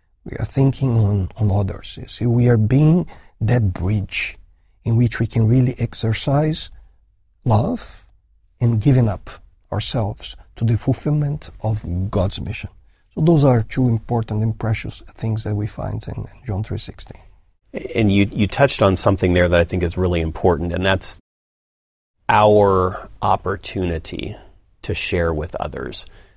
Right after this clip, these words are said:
Speaker 2: Uh, really the, the Great Commission, if you will. You know, God gave himself, but he gives us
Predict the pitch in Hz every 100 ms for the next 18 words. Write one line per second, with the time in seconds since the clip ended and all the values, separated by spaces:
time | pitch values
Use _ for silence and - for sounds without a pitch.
0 | _ - 90 - - - - - - 135
1 | 113 113 104 85 90 87 92 92 85 92
2 | 101 - - 85 85 - 87 69 - -
3 | 60 50 - - - - _ _ - 87
4 | 85 - 87 101 101 104 85 90 95 95
5 | 87 95 85 - 123 87 87 - 92 85
6 | 101 90 98 113 107 92 87 - 117 92
7 | - - -